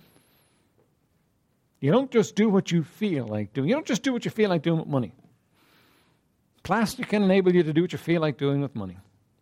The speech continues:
Don't do what you feel like doing. You do what's right. You don't just do what you feel like doing in your relationships.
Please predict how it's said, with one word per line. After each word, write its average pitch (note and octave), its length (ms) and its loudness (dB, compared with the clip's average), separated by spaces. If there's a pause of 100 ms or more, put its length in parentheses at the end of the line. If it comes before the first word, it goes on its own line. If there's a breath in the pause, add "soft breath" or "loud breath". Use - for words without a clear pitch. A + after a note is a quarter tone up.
(140)
Don't G4 200 -8
do D#4 80 2
what F3 160 -4
you A2 60 -8
feel G#3+ 260 -6
like G2 180 -10
doing. C3 240 -8 (880 soft breath)
You A#3+ 120 -2
do F#3 160 4
what's A#2+ 220 -6
right. A2 320 -10 (840)
You A3 120 2
don't C#4 140 2
just B3 200 2
do B3 120 2
what G#3+ 120 4 (140 loud breath)
you F#3+ 120 2
feel C4 360 0
like D#3+ 220 0
doing E3 280 2
in E3+ 120 2
your F3+ 160 0
relationships. F#3+ 680 -10